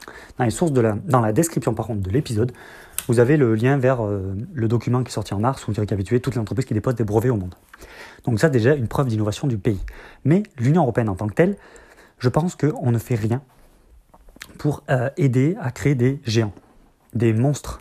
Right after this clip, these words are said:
en fait. Et ça, ça pourrait être pas mal du tout. Au lieu de avoir, euh, entre guillemets, <clears throat> les Français contre les Allemands, contre les Anglais, contre les machins, contre les trucs,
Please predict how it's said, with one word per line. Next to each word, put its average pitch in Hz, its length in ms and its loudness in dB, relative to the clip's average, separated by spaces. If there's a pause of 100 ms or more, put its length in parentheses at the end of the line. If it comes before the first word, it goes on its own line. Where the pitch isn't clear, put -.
(120)
en - 40 -16
fait. - 120 -20 (300)
Et 131 40 -2
ça, 170 100 4
ça 151 100 -2
pourrait 139 200 2
être - 160 -6
pas 151 140 -2
mal 151 120 0
du 135 100 0
tout. 120 180 -8
Au 139 120 2
lieu 170 100 4
de 135 200 4 (260)
avoir, 123 380 2
euh, 104 60 -4 (440)
entre 131 180 0
guillemets, 127 320 0 (260)
<clears throat> 131 500 0
les 123 100 2
Français 123 340 -2
contre 110 160 -4
les 110 80 -2
Allemands, 113 260 -2
contre 110 160 -8
les 113 120 -4
Anglais, 113 260 -4
contre 110 220 -8
les 107 40 -4
machins, 110 280 -6
contre - 180 -10
les 104 60 -8
trucs, - 220 -6